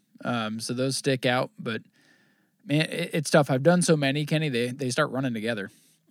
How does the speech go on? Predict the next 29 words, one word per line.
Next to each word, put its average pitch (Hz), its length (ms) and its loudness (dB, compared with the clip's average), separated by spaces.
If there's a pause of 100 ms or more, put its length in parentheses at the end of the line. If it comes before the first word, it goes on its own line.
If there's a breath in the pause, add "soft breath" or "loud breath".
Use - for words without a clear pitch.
Uh, 127 140 0
Margo 160 300 6
asks, 160 200 6
"What's - 160 0
your 156 80 -6
favorite 160 240 4
part 156 160 4
of 143 60 2
announcing 139 420 0
at 127 140 -6
both 139 180 0
the 139 80 -4
little 135 140 0
track 135 360 0
and 123 160 -2
the 113 60 -4
big 147 240 0
track? 147 320 4 (500 soft breath)
Are 143 120 0
there 139 160 4
any 156 320 2
New 147 180 2
Smyrna 147 540 0
quarter 170 220 2
midget 151 260 -2
kids 151 340 0
that 127 160 -4
you 120 140 0
hope 135 260 0